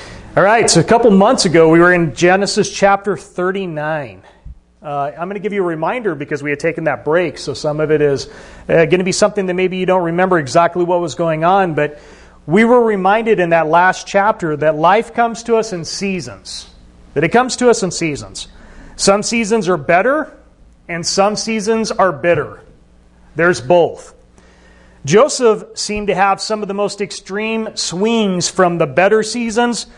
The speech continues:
to the flat-out miserable ones. When you look at his life and what he's gone through at this point, you know, a, a young man who was really godly and trying to follow the Lord, boy, he had big swings in life, right?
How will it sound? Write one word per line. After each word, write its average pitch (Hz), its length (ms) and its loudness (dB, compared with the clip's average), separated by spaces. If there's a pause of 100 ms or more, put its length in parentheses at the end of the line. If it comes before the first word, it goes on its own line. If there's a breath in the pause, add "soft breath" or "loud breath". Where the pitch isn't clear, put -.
(180 soft breath)
to 196 100 0
the 175 120 4
flat-out 196 500 0
miserable 180 460 -4
ones. 147 400 -6
When 156 120 -8
you 160 120 -6
look 214 200 2
at 220 80 4
his 220 220 4
life 175 340 2
and 156 140 -8
what 165 140 -6
he's 170 240 -10
gone 170 260 0
through 190 200 2
at 185 80 -2
this 196 180 2
point, 190 360 0 (400 loud breath)
you - 100 0
know, 175 100 6
a, 170 140 6
a 160 460 0
young 254 380 2
man 214 280 4
who 202 80 0
was 175 140 -4
really 254 240 0
godly 180 440 2
and 160 80 -6
trying 214 320 -2
to 196 60 0
follow 196 280 4
the 156 60 -6
Lord, 156 360 -2
boy, 190 220 0
he 165 120 -4
had 170 420 0
big 165 280 -2
swings 170 440 -8
in 127 120 -8
life, 113 280 -12
right? 165 260 0